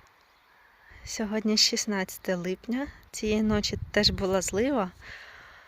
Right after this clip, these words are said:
але добре, що без такого вітру.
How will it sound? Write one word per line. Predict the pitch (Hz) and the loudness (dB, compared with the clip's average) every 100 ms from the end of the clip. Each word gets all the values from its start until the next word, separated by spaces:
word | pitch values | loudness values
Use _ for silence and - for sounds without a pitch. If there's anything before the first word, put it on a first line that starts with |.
| - _ - | -20 _ -4
але | 196 190 214 240 - | 0 2 2 0 -4
добре, | 185 190 220 208 180 | -2 2 0 -2 -6
що | - 185 | -4 -4
без | 180 180 | -4 -6
такого | 185 - 190 185 185 | -6 -4 -6 -4 -4
вітру. | 170 180 - 196 | -4 -6 -6 -10